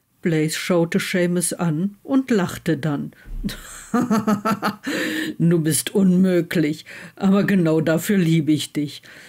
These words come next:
Nein, ich meine das mit dem Planen." "Das weiß ich auch nicht, nur dass es schon immer so war. Wenn andere Kinder Verstecken spielten, schaute ich einfach nur die Umgebung an und überlegte, was ich an der Stelle von X oder Y gemacht hätte.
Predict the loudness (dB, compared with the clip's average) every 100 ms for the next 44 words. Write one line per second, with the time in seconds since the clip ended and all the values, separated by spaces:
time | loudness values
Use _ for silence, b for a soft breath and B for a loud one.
0 | B B 2 4 4 4 2 2 0 2
1 | 4 4 4 2 0 -2 0 0 2 0
2 | 0 0 0 2 2 2 0 -8 b b
3 | b b b _ -2 -2 -2 -2 -2 0
4 | 0 2 2 0 0 -2 -2 -10 B B
5 | B 2 4 4 2 0 0 -2 0 2
6 | 4 2 2 0 0 0 2 0 B B
7 | B B -2 2 2 4 4 4 0 2
8 | 4 4 4 0 0 -4 -4 -2 -2 -4
9 | -2 0 0 -2 -2 0 0 0 -2 -2
10 | -2 -2 -2 2 2 2 2 4 4 4
11 | 2 2 -2 -2 0 0 0 0 2 2
12 | 0 -2 0 0 -2 -4 0 2 2 0
13 | 0 2 2 0 0 -2 -2 -2 0 -2
14 | -4 -4 -2 0 0 0 -2 -4 -4 -6
15 | -4 -6